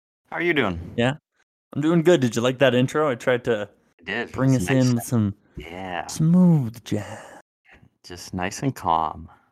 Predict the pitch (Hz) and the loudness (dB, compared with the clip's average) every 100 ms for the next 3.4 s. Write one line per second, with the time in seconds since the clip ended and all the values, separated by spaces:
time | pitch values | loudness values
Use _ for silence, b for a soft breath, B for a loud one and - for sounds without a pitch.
0 | _ 143 165 175 123 120 127 - 180 165 | _ -4 0 0 0 -4 -4 2 2 2
1 | 170 196 208 233 220 208 226 226 220 196 | 2 4 4 2 -2 0 0 2 2 2
2 | 127 101 95 - 98 - - - - - | 2 2 0 -2 -6 -6 -12 -12 -6 -2
3 | 156 208 247 | 0 4 4